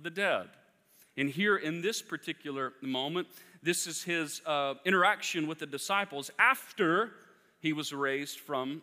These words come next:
the dead. And he says, "Come and have some breakfast," Jesus said. None of the disciples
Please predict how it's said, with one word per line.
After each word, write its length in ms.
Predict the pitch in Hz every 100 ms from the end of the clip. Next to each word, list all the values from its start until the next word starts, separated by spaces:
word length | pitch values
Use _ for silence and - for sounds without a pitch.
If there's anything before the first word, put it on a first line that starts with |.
| -
the 80 | 165
dead. 380 | 220 175 117 95 - _ _ _ _ _ _
And 80 | 175
he 40 |
says, 240 | 185 190 -
"Come 440 | - 269 190 202
and 140 | 190
have 320 | 175 196 175 160 - _ -
some 220 | - 202
breakfast," 720 | 180 147 - 92 - - - _ _ _ _ _ _ -
Jesus 360 | 131 117 107
said. 380 | - 101 117 160 - _ _ _ _ _ _ - - _
None 640 | 151 190 233 277 330 349
of 260 | 311 196 202
the 60 | 233
disciples 840 | 220 - 233 185 - 151 139